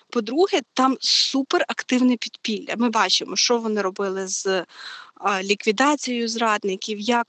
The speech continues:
вони підтримували меседжі, що Херсон — це Україна, постійно, зокрема, рух «Жовта стрічка», так?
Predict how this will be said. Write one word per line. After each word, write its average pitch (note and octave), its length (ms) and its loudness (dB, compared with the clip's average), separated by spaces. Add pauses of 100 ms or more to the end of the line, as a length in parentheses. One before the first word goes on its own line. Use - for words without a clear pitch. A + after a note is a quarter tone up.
вони G#3+ 200 0
підтримували A3 720 -4
меседжі, G#3+ 460 -4
що G#3+ 180 -4
Херсон — A3 440 -4
це - 160 -4
Україна, B3 560 0
постійно, A3+ 440 -4 (680)
зокрема, A3 460 0
рух A3+ 180 -2
«Жовта G#3+ 320 0
стрічка», - 520 -2
так? E4+ 220 0